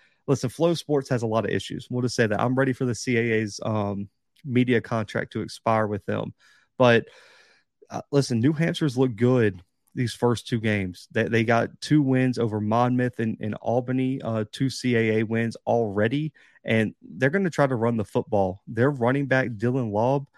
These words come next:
already has five rushing touchdowns and almost three hundred yards rushing in the first two games of the season. They have a great tight end in Lepowski, and, and they've done a great job at just being physical at the point of attack and just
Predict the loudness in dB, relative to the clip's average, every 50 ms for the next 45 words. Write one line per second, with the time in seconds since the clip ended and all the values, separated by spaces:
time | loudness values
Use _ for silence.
0 | _ _ _ _ -6 -2 0 0 2 2 2 0 0 -2 -2 -6 -4 0 2 2
1 | 4 2 2 0 -2 -2 -2 -2 -6 -6 -4 -2 -2 -2 -2 -4 -4 -4 -2 -2
2 | -2 -2 -2 -2 0 0 0 -2 -4 -6 -10 _ -12 -10 -6 -4 -4 -4 -2 -4
3 | -6 -4 -4 -2 -2 -2 -4 -4 0 0 0 0 0 -2 -2 -2 0 0 0 0
4 | -2 -4 -4 -2 -2 -2 -2 -4 -6 _ -6 -6 -6 -6 -6 -4 -4 -2 0 0
5 | 0 0 0 -2 -4 -6 -6 -6 -4 -2 -2 0 0 0 0 -2 -2 -4 -8 -18
6 | -20 -20 _ 0 0 2 2 0 -2 -4 -4 -2 2 2 2 2 0 -2 0 2
7 | 2 2 2 2 2 2 0 0 -2 -6 _ -20 _ -8 -4 -2 -2 -2 -2 0
8 | 2 2 2 2 -2 -4 -4 -4 -2 -2 -4 -6 _ _ _ _ _ _ -6 0
9 | 2 4 4 4 4 2 0 -2 -6 _ _ _ _ _ _ _ _ _ -4 -4
10 | -4 -2 -2 -2 2 4 4 4 4 2 0 0 0 0 0 0 2 2 2 0
11 | 0 0 0 2 2 2 2 0 -2 -2 -2 -4 -4 -4 -4 -2 -2 -2 -4 -4
12 | -4 -4 -4 -4 -2 -2 -2 -2 -2 -6 -6 -4 -4 -2 -4 -4 -6 -6 -4 0
13 | 0 2 0 0 -2 -6 -6 -6 -6 -4 -4 -6 -8 -10